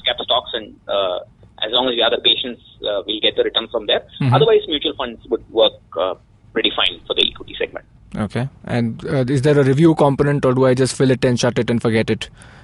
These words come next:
Speaker 2: for twenty-five years?
Speaker 1: Uh, <laughs> yeah. So, uh, the, the plan, at least on paper, would be to invest. Uh, the simplest thing to do is to invest after we get the money and, uh, look at the portfolio only once a year.
Speaker 2: Right.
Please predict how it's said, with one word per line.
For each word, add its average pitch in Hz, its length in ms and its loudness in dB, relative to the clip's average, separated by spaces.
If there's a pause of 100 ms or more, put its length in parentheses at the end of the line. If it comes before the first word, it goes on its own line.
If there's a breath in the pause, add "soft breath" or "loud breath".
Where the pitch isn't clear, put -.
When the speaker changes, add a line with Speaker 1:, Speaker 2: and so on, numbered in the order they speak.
Speaker 2:
for 131 160 0
twenty-five 117 400 0
years? 110 280 -2 (180)
Speaker 1:
Uh, 147 220 4 (300)
<laughs> - 280 -6
yeah. - 160 2 (320 loud breath)
So, 202 200 4
uh, 175 500 -4 (960)
the, 170 320 -8
the 160 60 -8
plan, 233 320 2 (220)
at - 120 -14
least 196 180 -8
on 180 160 -6
paper, 233 300 2
would 214 160 -4
be 240 220 -6
to 240 280 -10 (520)
invest. 143 380 0 (180)
Uh, 151 340 0
the 147 240 4
simplest 185 280 -2
thing 196 160 -4
to 190 80 -6
do 196 160 0
is 196 100 -4
to 190 80 -6
invest 151 380 -4
after 135 240 0
we 165 120 2
get 139 160 -2
the 160 60 -2
money 143 300 -4 (420)
and, 160 440 -2
uh, 127 580 0 (320)
look 160 220 0
at - 80 6
the 202 120 4
portfolio 214 600 4
only 147 320 -8
once 107 300 -8
a 117 40 -4
year. 92 180 -6 (840)
Speaker 2:
Right. 135 360 -2